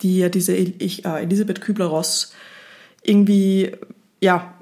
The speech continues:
veröffentlicht hat. Die kennt ihr sicher eh auch. Also das ist immer auch im Zus-, im,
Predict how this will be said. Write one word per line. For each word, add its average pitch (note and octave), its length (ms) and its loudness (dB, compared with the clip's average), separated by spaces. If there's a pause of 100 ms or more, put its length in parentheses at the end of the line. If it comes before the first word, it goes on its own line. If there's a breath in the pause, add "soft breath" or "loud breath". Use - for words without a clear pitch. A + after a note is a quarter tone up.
(1300)
veröffentlicht G3+ 460 0
hat. A#3+ 380 -2
Die F#3+ 220 2
kennt F#3 260 2
ihr F#3 220 0
sicher G3 460 -2
eh F#3+ 180 2
auch. F3 200 2
Also F3 180 -2
das E3 100 -2
ist E3 140 -4
immer G3 220 4
auch F3+ 100 -2
im F#3 120 0
Zus-, - 340 -6
im, E3+ 380 -4